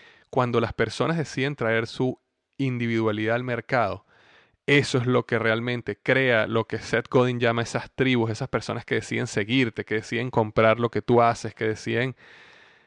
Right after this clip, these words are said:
darte la confianza y confiar en tu liderazgo, porque, eh, ellos te ven ahora a ti como ese, ese modelo, ese héroe a seguir. ¿Por qué? Porque eres único. ¿Ok? Y lo importante acá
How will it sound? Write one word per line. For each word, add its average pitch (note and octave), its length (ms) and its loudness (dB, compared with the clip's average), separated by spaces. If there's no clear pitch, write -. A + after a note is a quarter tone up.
darte C3+ 520 4
la A2+ 80 2
confianza A#2 840 0
y B2+ 140 -4
confiar B2+ 420 2
en C3+ 100 0
tu C3 100 -2
liderazgo, A2 520 2
porque, A2 420 0
eh, D2+ 220 -8
ellos B2 480 -4
te A#2+ 120 4
ven B2+ 180 4
ahora C#3+ 220 6
a - 100 -4
ti D3+ 420 0
como A#2 300 4
ese, B2 380 0
ese A2 220 -4
modelo, A#2 420 4
ese A#2+ 260 2
héroe A#2+ 180 4
a A#2 40 2
seguir. G#2+ 480 -4
¿Por A2 160 0
qué? D#3 100 2
Porque A2+ 280 -4
eres A2 140 -2
único. A2 460 -2
¿Ok? - 200 -4
Y C#3 120 2
lo D3+ 40 6
importante D#3 500 2
acá C#3+ 340 2